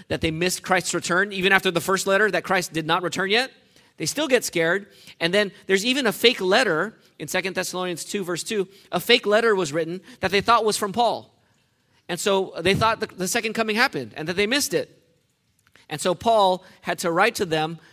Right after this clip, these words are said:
to, "Don't worry about that. That's not from me. This is my letter." Okay? And then some of the members, there, there's another problem in the church. Some of the members are being lazy. Some of the members are living off of the,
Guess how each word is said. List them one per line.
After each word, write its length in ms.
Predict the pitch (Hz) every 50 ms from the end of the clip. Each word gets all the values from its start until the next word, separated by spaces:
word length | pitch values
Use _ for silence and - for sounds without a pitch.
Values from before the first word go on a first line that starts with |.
| _ -
to, 120 | - 180 160
"Don't 320 | 143 123 165 190 240 240
worry 180 | 240 262 262 247
about 200 | 208 202 190 196
that. 180 | 196 196 165
That's 180 | 165 175 - -
not 180 | 202 202 190
from 180 | - 214 214 196
me. 140 | 190 190 180
This 200 | 147 170 190 185
is 140 | 226 185 170
my 140 | 196 185
letter." 480 | 165 160 165 156 139 139 147 175 208 - _ _ _ _ _ _ _ _ _ _ _ -
Okay? 400 | 123 123 151 147 147 160 185 190 - _ _ _ _ _ _ _ - - - _ _ _ _ _
And 180 | - 175 180 185
then 140 | 202 220 196
some 260 | - - 262 277 311
of 80 | 330 262
the 80 | 240
members, 380 | 202 190 175 160 156 170 160 139
there, 140 | 165 175 165
there's 180 | 170 185 185
another 200 | 214 247 269 254
problem 240 | - - 175 170 151
in 60 | 143
the 80 | 135 117
church. 340 | - - 113 - - - - _ _ -
Some 220 | - - - 240
of 80 | 247 202
the 60 | 208
members 340 | 190 208 254 262 226 196 175
are 60 | 160
being 200 | 143 180 180 170
lazy. 440 | 165 180 214 220 165 139 117 98 - - _ _ _ _ _ _ _ _ _ _ _ _ _ _ _ _ _ _ _ _
Some 220 | - - - 196 202
of 60 | 196
the 60 | 190
members 280 | 190 202 214 208 202 196
are 100 | 190 180
living 300 | 170 190 202 190 208 202
off 180 | 208 196 196
of 220 | 202 196 170 160 156
the, 280 | 175 175 170 151 135